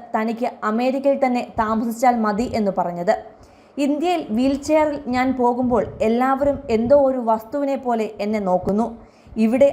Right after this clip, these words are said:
അങ്ങനെ ഒരു വ്യത്യാസം എനിക്ക് ഫീൽ ചെയ്യുന്നില്ല. പിന്നെ വീൽചെയറിൽ എവിടെയും പോകാനുള്ള സൗകര്യവുമുണ്ട്." അത് കേട്ടതോടെയാണ് നെപ്പോളിയൻ അമേരിക്കയിൽ സ്ഥിരതാമസമാക്കുവാൻ തീരുമാനിച്ചത്. പക്ഷേ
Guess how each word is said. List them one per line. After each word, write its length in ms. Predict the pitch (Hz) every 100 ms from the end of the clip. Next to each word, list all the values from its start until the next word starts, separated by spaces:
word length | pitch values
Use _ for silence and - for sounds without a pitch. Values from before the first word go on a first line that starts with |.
| 277 220
അങ്ങനെ 240 | 226 254 262
ഒരു 80 | 247
വ്യത്യാസം 480 | 220 220 262 269 262 240
എനിക്ക് 220 | 226 226 - -
ഫീൽ 220 | 233 247 233
ചെയ്യുന്നില്ല. 420 | 240 190 180 175 214 - - - - - -
പിന്നെ 240 | 233 226 226 226 196
വീൽചെയറിൽ 560 | 226 254 233 277 262 254 220
എവിടെയും 360 | 214 240 247 247 226
പോകാനുള്ള 480 | 226 233 240 240 226 - -
സൗകര്യവുമുണ്ട്." 760 | 208 214 233 208 170 175 196 - - - - -
അത് 120 | 254 320
കേട്ടതോടെയാണ് 720 | 285 269 277 302 294 285 262 254 208
നെപ്പോളിയൻ 520 | 233 233 262 269 262 262 214
അമേരിക്കയിൽ 480 | 220 254 262 262 240 220
സ്ഥിരതാമസമാക്കുവാൻ 1040 | - 247 254 247 262 262 240 240 247 226 - -
തീരുമാനിച്ചത്. 680 | 240 240 202 175 175 190 226 240 - - - - -
പക്ഷേ 260 | 226 226 262